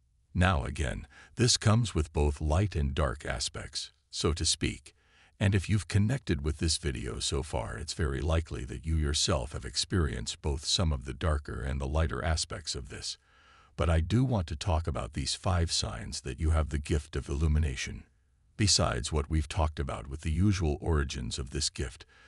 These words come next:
these signs are actually more centered around the way in which other people might react to you or interact with you. The first sign that you have the gift of illumination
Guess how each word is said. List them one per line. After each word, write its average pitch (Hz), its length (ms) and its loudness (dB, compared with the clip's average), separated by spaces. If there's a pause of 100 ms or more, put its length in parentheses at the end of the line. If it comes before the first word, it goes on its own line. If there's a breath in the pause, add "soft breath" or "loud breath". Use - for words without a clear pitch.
(360 loud breath)
these 113 240 4
signs - 420 2
are 76 160 2
actually 85 400 2
more 87 300 4
centered 90 420 2
around 71 300 2
the 76 80 0
way 69 260 0
in 67 140 -4
which 67 260 -4
other 98 220 4
people 71 360 -2
might 67 240 -4
react 82 400 2
to - 100 -6
you - 180 -10
or 67 240 -4
interact 71 480 0
with - 180 -6
you. - 180 -12 (580)
The 98 140 4
first 165 340 2
sign - 360 0
that 65 160 -6
you 82 140 2
have 82 200 4
the 82 100 0
gift 78 380 0
of 67 140 -4
illumination 82 800 4